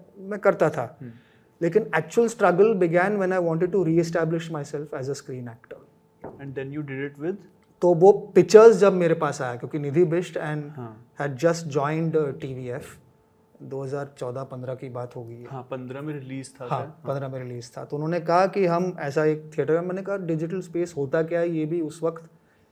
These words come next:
Speaker 1: YouTube
Speaker 2: हम्म।
Speaker 1: पे वीडियोज़ आते थे, है ना?
Speaker 2: हाँ,
Speaker 1: But
Speaker 2: YouTube।
Speaker 1: nobody really knew। So they were actually the first movers।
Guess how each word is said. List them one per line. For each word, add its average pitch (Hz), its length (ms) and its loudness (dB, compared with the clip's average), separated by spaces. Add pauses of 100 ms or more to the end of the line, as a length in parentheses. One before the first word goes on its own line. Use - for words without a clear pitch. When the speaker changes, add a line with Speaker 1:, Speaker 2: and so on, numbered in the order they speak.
(320)
Speaker 1:
YouTube 175 240 4
Speaker 2:
हम्म। 202 120 4
Speaker 1:
पे 202 100 8
वीडियोज़ 165 360 4
आते 127 240 -4
थे, - 120 -12 (920)
है 160 40 -6
ना? 165 80 -2
Speaker 2:
हाँ, 139 240 -2
Speaker 1:
But 160 100 0
Speaker 2:
YouTube। 180 180 4
Speaker 1:
nobody 196 240 6
really 190 300 2
knew। 147 340 -4
So 147 100 -2
they 175 160 2
were 190 160 0
actually 190 320 -4
the 190 140 -2
first 165 280 2
movers। 135 380 -8